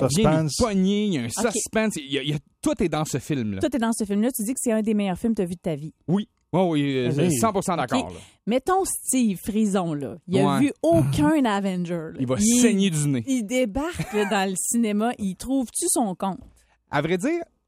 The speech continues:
Speaker 1: tu trouves ton compte parce que, un, c'est des personnages qu'on aime, c'est des, des,
Speaker 3: Ouais.
Speaker 1: des personnages de super-héros. Euh,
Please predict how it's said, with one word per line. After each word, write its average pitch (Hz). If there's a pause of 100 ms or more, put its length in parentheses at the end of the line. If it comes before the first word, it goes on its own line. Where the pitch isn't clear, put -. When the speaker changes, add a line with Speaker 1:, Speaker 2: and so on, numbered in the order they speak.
(120)
Speaker 1:
tu -
trouves 285
ton 165
compte 214
parce 147
que, 185 (320)
un, 180
c'est 143
des 120
personnages 143
qu'on 120
aime, 139
c'est 131
des, 101
des, 160
Speaker 3:
Ouais. 170
Speaker 1:
des 254
personnages 143
de 117
super-héros. 117 (520)
Euh, 117